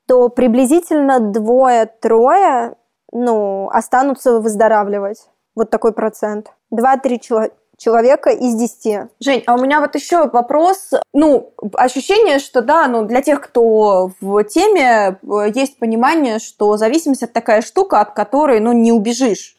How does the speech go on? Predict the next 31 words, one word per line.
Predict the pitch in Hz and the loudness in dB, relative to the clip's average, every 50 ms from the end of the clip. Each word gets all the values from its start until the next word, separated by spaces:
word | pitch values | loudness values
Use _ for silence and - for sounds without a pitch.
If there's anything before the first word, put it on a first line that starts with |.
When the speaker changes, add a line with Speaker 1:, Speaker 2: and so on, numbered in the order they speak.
| - | -10
Speaker 2:
У | - 240 | -10 -8
тебя | - 277 220 277 381 392 | -6 -4 -2 0 0 2
был | 262 285 285 277 | 2 2 0 0
эпизод, | 269 277 269 254 370 392 381 | 0 -2 -2 0 -2 0 -2
когда | 320 254 233 214 285 302 | -2 -2 0 0 0 0
ты | - 285 - - | 0 -2 -2 -2
уехала | 262 233 214 247 - - 214 311 - 277 226 208 190 175 156 143 - - _ _ | -2 -2 -2 0 0 0 0 0 -2 0 0 0 0 0 -2 -2 -6 -10 _ _
из | - 240 247 226 - | -8 -6 -6 -6 -4
привычного | 240 240 240 359 359 - 330 294 294 | -4 -2 -2 -2 -2 -2 0 0 0
окружения, | 294 294 311 320 294 269 247 233 226 220 220 202 190 196 | 0 0 -2 -2 0 2 2 2 2 2 0 -2 -4 -4
уехала | - 220 220 247 254 233 - 320 285 269 262 247 - - - | -4 -2 0 0 0 0 0 0 2 2 2 2 0 -2 -4
в | 202 226 | -2 0
Лондон | 240 247 233 226 214 208 196 185 175 180 233 _ | 2 2 2 0 0 0 -2 -2 -2 -6 -10 _
к | - - 233 240 254 - | -6 -2 0 0 0 -2
сестре, | - - - 226 - - 262 - 240 214 185 160 - - _ _ _ - | -4 -10 -18 -18 -8 -4 -2 0 2 2 0 0 -4 -10 _ _ _ -4
но | 233 262 | 0 0
это | 330 359 359 294 | 0 0 0 0
не | 262 277 339 | 0 0 0
помогло | - 302 269 247 247 233 220 247 269 320 349 349 | 0 0 0 0 0 0 0 0 2 2 2 0
тебе | - - - 240 190 - 226 247 269 269 247 233 196 165 - - _ - - | -2 -4 -8 -8 -4 -2 0 0 2 2 2 2 2 0 -4 -10 _ -10 -8
избавиться | 226 208 202 233 254 294 277 262 226 - - 226 | -8 -4 -2 0 0 0 0 -2 -6 -6 -4 0
от | - 220 233 208 | 0 0 0 2
зависимости. | 214 220 220 220 226 - - - 160 147 - - _ - - - - _ - | 0 0 0 0 -2 -4 -6 -10 -12 -12 -12 -14 _ -16 -16 -16 -16 _ 0
Ты | 311 311 | 0 0
щас | 285 - 349 311 285 - | 2 2 0 0 0 0
как | - 294 285 262 226 | 0 -2 -2 0 0
думаешь, | 269 254 240 240 190 165 - 196 - - - - - | 0 2 2 0 0 -2 -6 -8 -10 -14 -16 -10 -8
почему | 254 - - - 254 247 285 349 370 381 370 370 370 _ _ _ _ | -8 -6 -4 -2 0 2 2 4 4 2 2 0 -4 _ _ _ _
этого | - 233 269 277 277 277 247 233 233 214 - - | 0 0 0 2 0 0 0 0 0 -2 -2 -4
не | 214 226 | -4 -6
случилось? | 220 - 233 226 220 - - 262 247 190 170 - 190 - - | -4 -4 -6 -6 -6 -4 -2 -2 -2 -2 -2 -6 -8 -12 -20